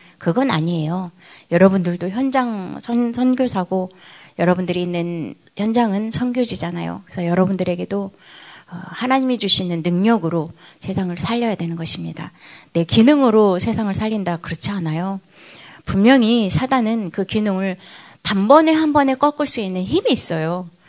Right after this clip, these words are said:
그래서 우리가 진짜 영적인 힘을 가지고 세상을 살리는 오바다 같은 그런 이 기능 가진 중직자가 필요한 것입니다. 그래서 여러분들이 현장 선교사인 것입니다. 그리고 세 번째,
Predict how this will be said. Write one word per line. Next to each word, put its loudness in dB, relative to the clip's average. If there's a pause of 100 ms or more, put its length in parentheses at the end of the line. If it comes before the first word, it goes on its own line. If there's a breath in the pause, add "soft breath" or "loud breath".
(280 soft breath)
그래서 -2
우리가 -2 (160 soft breath)
진짜 2
영적인 0
힘을 0
가지고 -4 (320 loud breath)
세상을 0
살리는 -2 (320 loud breath)
오바다 2
같은 -4 (320 soft breath)
그런 -4 (440 soft breath)
이 -12
기능 2
가진 -6
중직자가 -2
필요한 -2
것입니다. -10 (420 soft breath)
그래서 0
여러분들이 2 (360 loud breath)
현장 2
선교사인 0
것입니다. -6
그리고 -2
세 4
번째, 2